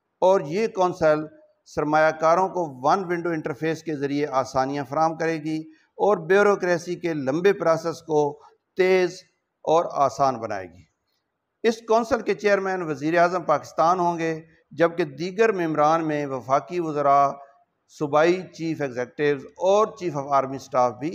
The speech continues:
इसके मेंबर होंगे। इस कौंसल के बनने के बाद और दोस्त ममालिक से राब्तों के बाद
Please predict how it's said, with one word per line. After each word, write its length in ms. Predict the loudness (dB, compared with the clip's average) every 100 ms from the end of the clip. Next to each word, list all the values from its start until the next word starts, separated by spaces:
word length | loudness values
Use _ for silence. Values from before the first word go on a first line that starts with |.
| -10
इसके 240 | -12 -12
मेंबर 300 | -10 -8 -10
होंगे। 340 | -10 -16 _ _ _ _ _ _ _ _ _ _ _ _ -6
इस 160 | -6 -4
कौंसल 460 | 0 0 0 -2
के 200 | -2 -4 -2
बनने 320 | -2 -2 -2
के 140 | -4
बाद 280 | 2 2 4
और 140 | 0 -2
दोस्त 240 | 0 -2 -2
ममालिक 460 | -2 2 2 0
से 240 | -4 -4 -2
राब्तों 420 | 2 0 0 -4
के 120 | -4
बाद 360 | 2 4 4 2